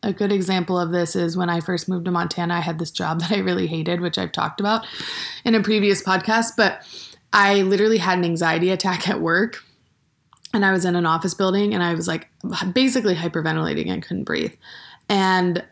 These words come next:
uh, luckily a, a homeopathic doctor worked next door in the office.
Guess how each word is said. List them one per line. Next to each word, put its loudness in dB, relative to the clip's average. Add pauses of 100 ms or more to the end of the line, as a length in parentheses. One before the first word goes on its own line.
(100)
uh, 4
luckily 4
a, 0 (440)
a 0
homeopathic 2
doctor 0
worked -2
next -4
door 0
in 0
the 0
office. -2